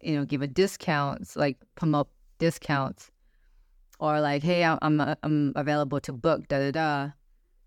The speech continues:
on so-and-so date," you're, you know? There's nothing wrong with that. But if you're trying to position yourself as a luxury artist, and we ha-, really have to understand what luxury is. So luxury basically is exclusive,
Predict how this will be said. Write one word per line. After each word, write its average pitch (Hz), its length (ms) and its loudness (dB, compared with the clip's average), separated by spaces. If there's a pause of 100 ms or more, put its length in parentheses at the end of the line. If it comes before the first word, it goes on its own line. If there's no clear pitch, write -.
(180)
on 143 460 -2
so-and-so 175 500 -2
date," 135 260 -4
you're, 147 260 -2
you 151 80 0
know? 151 260 -2 (340)
There's 180 160 -4
nothing 254 280 4
wrong 165 260 2
with 156 180 -4
that. - 280 -4 (640)
But 202 480 4
if 175 140 -4
you're 185 100 4
trying 240 280 2
to 240 40 -14
position 170 400 -4
yourself 147 420 -2
as 165 220 0
a 175 60 -2
luxury 139 420 -2
artist, 139 640 0 (280)
and 156 280 0 (160)
we 180 180 -2
ha-, 190 160 0
really 202 240 4
have 214 160 2
to 185 60 -2
understand 156 340 0
what 143 120 2
luxury 143 460 -2
is. 131 360 -2
So 156 80 -4
luxury 180 380 0
basically 156 380 -2
is 143 80 -8
exclusive, - 720 -8